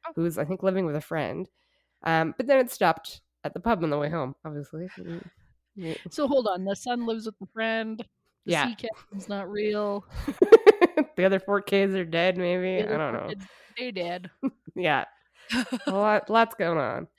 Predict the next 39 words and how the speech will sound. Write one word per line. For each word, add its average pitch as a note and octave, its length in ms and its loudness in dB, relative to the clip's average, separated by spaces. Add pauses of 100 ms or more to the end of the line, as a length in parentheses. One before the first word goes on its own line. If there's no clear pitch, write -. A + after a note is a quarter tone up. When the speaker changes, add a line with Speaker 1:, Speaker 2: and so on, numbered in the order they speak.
(460)
Speaker 2:
She's - 180 -20
got C4+ 160 2
a G3+ 40 4
lot F#3+ 180 6
of C#3+ 180 0
stories F3 480 -2
to - 80 -10
keep C#3+ 260 -10
straight, C#3+ 340 -8
too. F3 200 -4
She, F3 120 -10
this G#3+ 200 -4
is B3 40 -4
gonna D#3 180 -4
be C#3 120 -8
a C3+ 60 -8
very C#3+ 240 -4
smart D3 260 -8
lady. C3 320 -8
Speaker 1:
Yeah, F#3 220 -4
this A3+ 180 -6
bitch A3+ 220 0
Speaker 2:
Um, E3+ 500 0 (600)
Speaker 1:
cray. C4+ 400 8 (120)
Speaker 2:
<laughs> - 200 -20
and A#3+ 280 4
Webster, B3 520 0
before G#3+ 380 2
this, D#3 220 0
she F#3 200 -4
had F3 240 -4
actually E3+ 340 -4
ex-, D3+ 280 -6 (100)
asked D3 320 -8
to D#3 100 -8
extend D3 460 -6
the D3 40 -4
notice G3 320 2
period B2 540 -10